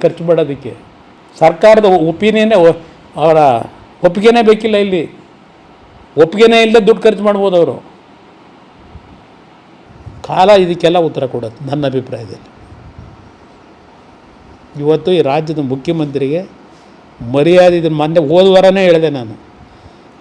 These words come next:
ಬೆಂಗಳೂರು ಪ್ರೆಸ್ ಮೀಟಲ್ಲಿ, ಇಲ್ಲೇನು ನಡೀತಿದೆಯಲ್ಲ, ಇವ್ರಿಬ್ಬರದು ರಾಜೀನಾಮೆ ತಗೊಂಡು ಯಾರೋ ಮೂರನೇ ಪಾರ್ಟಿ ಯಾರಾದರೂ ಒಬ್ಬರು ಮುಖ್ಯಮಂತ್ರಿಯಾಗಿ ರಾಜ್ಯದ ಗೌರವ ಉಳಿಸಿ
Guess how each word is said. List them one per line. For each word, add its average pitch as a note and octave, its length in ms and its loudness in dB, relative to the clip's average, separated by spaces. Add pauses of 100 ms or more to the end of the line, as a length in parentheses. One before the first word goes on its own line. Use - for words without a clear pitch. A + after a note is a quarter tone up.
(100)
ಬೆಂಗಳೂರು E3 340 2
ಪ್ರೆಸ್ - 240 -8
ಮೀಟಲ್ಲಿ, C3 360 -8 (2250)
ಇಲ್ಲೇನು E3 320 2
ನಡೀತಿದೆಯಲ್ಲ, D#3 560 0 (1600)
ಇವ್ರಿಬ್ಬರದು E3+ 520 2 (100)
ರಾಜೀನಾಮೆ F3 460 0
ತಗೊಂಡು F3 240 2
ಯಾರೋ E3+ 120 2 (120)
ಮೂರನೇ F3 340 0
ಪಾರ್ಟಿ D#3+ 280 0
ಯಾರಾದರೂ D#3 320 2
ಒಬ್ಬರು D#3 260 0
ಮುಖ್ಯಮಂತ್ರಿಯಾಗಿ D3 760 -2 (1200)
ರಾಜ್ಯದ E3 280 0 (120)
ಗೌರವ E3 320 6
ಉಳಿಸಿ D3 260 -4